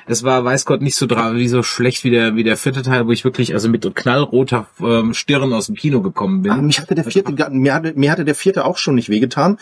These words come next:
Speaker 1: Okay.
Speaker 2: Ich hab den aber auch nur im Kino gesehen, danach nie
Speaker 1: Mhm.
Speaker 2: wieder. Ähm,
Speaker 1: So,
Speaker 2: von
Speaker 1: so,
Speaker 2: daher
Speaker 1: so
Speaker 2: kann
Speaker 1: ging's
Speaker 2: ich,
Speaker 1: mir auch.
Speaker 2: ich kann, äh, den vierten nicht mehr einschätzen, außer
Speaker 1: Ja.
Speaker 2: dass ich den,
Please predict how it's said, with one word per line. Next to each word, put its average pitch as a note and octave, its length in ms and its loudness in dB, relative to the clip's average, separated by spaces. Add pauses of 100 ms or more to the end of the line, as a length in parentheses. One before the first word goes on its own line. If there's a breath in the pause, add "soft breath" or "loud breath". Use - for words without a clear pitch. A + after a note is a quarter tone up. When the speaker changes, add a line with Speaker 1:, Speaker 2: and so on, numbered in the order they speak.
(120 loud breath)
Speaker 1:
Okay. A#2 140 -4
Speaker 2:
Ich C#3+ 40 2
hab C#3 80 2
den E3 100 2
aber C#3 140 0
auch C#3+ 140 -4
nur F#3+ 240 2
im F#3+ 100 -2
Kino F#3 280 -2
gesehen, E3+ 260 -2
danach C#3 360 0
nie C3 360 2
Speaker 1:
Mhm. C3+ 180 0
Speaker 2:
wieder. A#3+ 300 0 (500 loud breath)
Ähm, C#3 300 4
Speaker 1:
So, A#2+ 240 -2
Speaker 2:
von D#3 80 0
Speaker 1:
so, B2+ 40 2
Speaker 2:
daher F3+ 220 0
Speaker 1:
so A#2+ 60 -2
Speaker 2:
kann A2 160 -4
Speaker 1:
ging's A3 60 4
Speaker 2:
ich, A#2+ 120 0
Speaker 1:
mir F#2+ 60 -2
auch. F2+ 80 0
Speaker 2:
ich - 140 -4
kann, A3+ 360 0 (140)
äh, D#3+ 80 0
den D3 320 -2
vierten F3 480 0
nicht F3 220 -2
mehr D3+ 100 2
einschätzen, G#2 560 0
außer A2 300 0
Speaker 1:
Ja. C#3 40 0
Speaker 2:
dass C#3+ 140 0
ich C#3 140 -2
den, C3 220 2